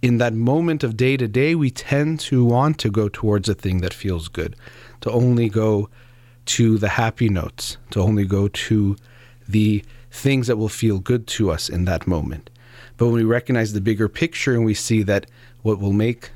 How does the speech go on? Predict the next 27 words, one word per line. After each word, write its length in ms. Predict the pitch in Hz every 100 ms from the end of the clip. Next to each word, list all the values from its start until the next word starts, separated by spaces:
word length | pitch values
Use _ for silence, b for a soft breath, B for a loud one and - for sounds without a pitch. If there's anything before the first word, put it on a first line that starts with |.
| -
life 320 | 104 101 -
meaningful 580 | 135 196 180 147 - 117
and 100 | 110
often 320 | 120 - 117
what 80 | 107
actually 240 | 98 110
leads 480 | 101 120 170 160 -
to 100 | -
health 440 | - 123 135 - -
or 300 | 107 98 101 B B B B
a 100 | 98
more 240 | 101 110 107
meaningful 680 | 107 120 127 117 - 107
life 460 | 95 135 143 139 - B B B B B B
often 520 | 131 139 - 135 113
won't 260 | 127 165 -
feel 280 | 123 113
good 420 | 90 90 95 82 - -
in 120 | 98
the 80 | 98
moment. 480 | 92 80 73 - - - -
It 200 | 120 113
is 260 | 143 156 135
the 80 | 113
more 320 | 104 101 101 B B B B
uncomfortable 800 | 139 131 - 139 139 - 113 113
thing. 380 | - 139 95